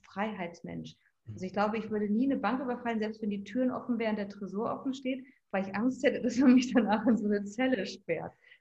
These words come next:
Ja, also das ist so, ah, so Albtraum. Und, äh, bei Corona,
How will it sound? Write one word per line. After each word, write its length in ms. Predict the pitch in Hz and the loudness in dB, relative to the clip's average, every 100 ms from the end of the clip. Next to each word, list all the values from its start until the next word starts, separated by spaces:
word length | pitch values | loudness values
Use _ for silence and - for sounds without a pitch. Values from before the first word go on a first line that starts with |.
| - | 0
Ja, 100 | 220 | 2
also 160 | 226 | 4
das 160 | 208 214 | 2 0
ist 100 | 214 | -2
so, 80 | 202 202 254 | -2 -2 -2
ah, 420 | 254 277 233 220 | 0 0 0 -2
so 120 | 202 | -4
Albtraum. 880 | 202 208 220 220 - 170 156 156 156 - _ _ - - | 0 2 2 -2 -4 0 0 -2 -8 -20 _ _ -20 -4
Und, 300 | 208 214 214 - - - | 2 2 2 -6 -16 -4
äh, 180 | 190 190 | -2 2
bei 160 | 196 | 0
Corona, 680 | 190 214 175 190 262 294 | 0 -6 -2 2 2 2